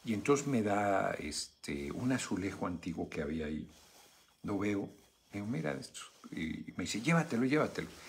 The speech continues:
"No, hombre, claro que no, cabrón, pues tú estás bien". "No, no, a ver, no, no me desprecies". "No, hombre, no te estoy despreciando, hombre, me da, me da pena, pues no". "No, no, no, no, yo te lo doy de corazón, te admiramos mucho y no sé qué".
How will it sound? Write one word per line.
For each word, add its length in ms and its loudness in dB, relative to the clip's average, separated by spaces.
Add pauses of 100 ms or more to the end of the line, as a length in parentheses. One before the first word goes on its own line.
(320)
"No, 140 6
hombre, 340 6
claro 260 0
que 140 -2
no, 260 -4
cabrón, 260 -4
pues 140 -4
tú 120 -2
estás 260 0
bien". 160 -2
"No, 160 8
no, 140 10 (120)
a 60 2
ver, 220 6
no, 180 4
no 180 6
me 140 2
desprecies". 640 -2
"No, 140 0
hombre, 300 -2
no 180 -2
te 80 -10
estoy 240 -2
despreciando, 760 -6
hombre, 240 -4
me 140 -8
da, 260 -2 (580)
me 80 -4
da 220 0
pena, 400 -2
pues 140 -10
no". 420 -2 (300)
"No, 160 8
no, 160 10
no, 200 4
no, 160 4
yo 220 4
te 160 4
lo 160 8
doy 240 6
de 180 0
corazón, 560 0
te 60 2
admiramos 540 2
mucho 360 2
y 40 2
no 120 0
sé 200 0
qué". 400 0